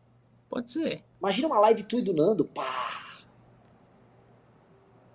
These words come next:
Speaker 2: O Luiz Cardoso Batera disse, "O voto preferencial é um ótimo método para o fim da polarização, tomara que passe."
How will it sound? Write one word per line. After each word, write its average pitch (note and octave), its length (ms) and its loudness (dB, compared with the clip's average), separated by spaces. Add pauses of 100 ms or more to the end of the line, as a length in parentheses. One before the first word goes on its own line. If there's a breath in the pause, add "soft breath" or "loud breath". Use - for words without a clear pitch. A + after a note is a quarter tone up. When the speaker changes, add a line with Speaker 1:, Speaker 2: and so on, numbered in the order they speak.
(1900)
Speaker 2:
O G3+ 380 10
Luiz A3 300 8
Cardoso F#3+ 380 8
Batera F#3 300 6
disse, E3 200 0
"O D#3+ 40 -2
voto F#3+ 200 4
preferencial G3 560 2
é G3 40 4
um E3+ 80 2
ótimo F#3+ 280 2
método F3 280 0
para F3+ 140 6
o G#3+ 40 0
fim - 180 -6
da F#3+ 80 2
polarização, F#3+ 680 0
tomara C#3 300 -4
que - 100 -8
passe." - 540 -2